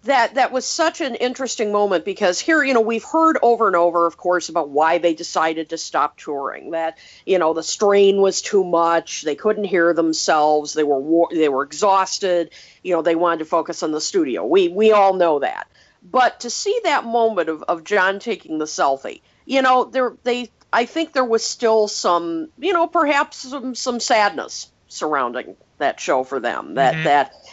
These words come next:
Speaker 1: in some ways, I, yes, they were excited to move on to the next thing, and, and, you know, it became sort of Beatles, the, you know, two point oh after that. But I think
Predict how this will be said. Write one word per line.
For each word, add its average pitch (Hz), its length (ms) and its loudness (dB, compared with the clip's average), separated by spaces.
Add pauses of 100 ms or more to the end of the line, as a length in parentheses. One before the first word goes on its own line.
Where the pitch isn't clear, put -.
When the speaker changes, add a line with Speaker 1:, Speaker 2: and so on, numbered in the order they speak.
Speaker 1:
in 254 220 2
some 311 340 2
ways, 294 280 2
I, 220 180 0
yes, 247 380 0
they 240 100 -2
were 220 140 -2
excited 214 460 -2
to 214 60 0
move 208 240 0
on 190 240 0
to 214 100 -10
the 190 80 -4
next 190 400 -4
thing, 180 500 2
and, 165 220 0
and, 160 300 -2 (240)
you 185 140 2
know, 170 200 4
it 175 100 -4
became 190 500 0
sort 185 260 2
of 160 120 0
Beatles, 175 680 0 (200)
the, 165 120 2 (160)
you 160 120 0
know, 160 120 2
two 214 220 0
point 185 380 2
oh 175 320 6
after 175 360 0
that. 175 380 0 (460)
But 226 480 2
I 220 200 0
think 269 520 -10